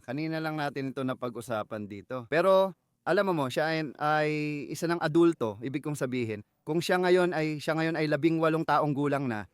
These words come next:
siguro, gaano kabigat ang bigat ng argumentong yan sa korte pagdating sa, oo. Ayon sa pag-aaral, hindi pa fully develop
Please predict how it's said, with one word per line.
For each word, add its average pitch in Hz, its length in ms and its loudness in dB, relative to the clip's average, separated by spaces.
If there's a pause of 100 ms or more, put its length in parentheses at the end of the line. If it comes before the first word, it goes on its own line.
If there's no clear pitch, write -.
(220)
siguro, 160 560 4 (380)
gaano 190 320 2
kabigat 156 480 2
ang 151 100 0
bigat 147 300 -2
ng 147 100 -4
argumentong 135 640 -2
yan 135 160 -4
sa 139 100 -6
korte 120 400 -2
pagdating 123 460 -6
sa, 107 400 -6
oo. 98 320 -6 (240)
Ayon 190 260 2
sa 185 160 0
pag-aaral, 123 800 0 (320)
hindi 175 320 -2
pa 185 240 2
fully 180 300 2
develop 147 420 2